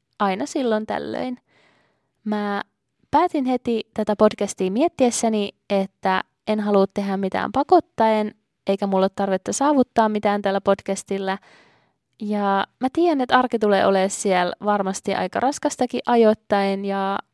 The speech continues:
yhtäkkiä on paljon kaikkea uutta opittavaa, niin sen takia mä haluun, että tää on ennen kaikkea mun sellainen kiva tapa päivitellä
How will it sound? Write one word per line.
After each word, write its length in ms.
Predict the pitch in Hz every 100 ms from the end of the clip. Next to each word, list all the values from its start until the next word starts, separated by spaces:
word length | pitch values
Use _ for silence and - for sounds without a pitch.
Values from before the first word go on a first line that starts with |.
| _ _ -
yhtäkkiä 420 | 254 233 - 220
on 60 | 226
paljon 260 | 302 302
kaikkea 380 | 247 226 - 214
uutta 380 | 220 214 - -
opittavaa, 800 | 196 202 202 - 185 190 185 202 _ _ _ _ _ _ _
niin 580 | 202 196 190 190 190 190 - _
sen 180 | - 233
takia 520 | 226 - 208 196 190 -
mä 100 | 202
haluun, 460 | 196 247 247 233 214 - -
että 180 | 190 -
tää 200 | 190 190
on 100 | 185
ennen 240 | - 196 190
kaikkea 720 | 180 185 - 185 185 185 190 - -
mun 260 | 208 202
sellainen 680 | 202 185 180 185 185 190 196 _
kiva 260 | - 311 311
tapa 360 | 240 - 208 - _ -
päivitellä 720 | 208 202 202 190 185 185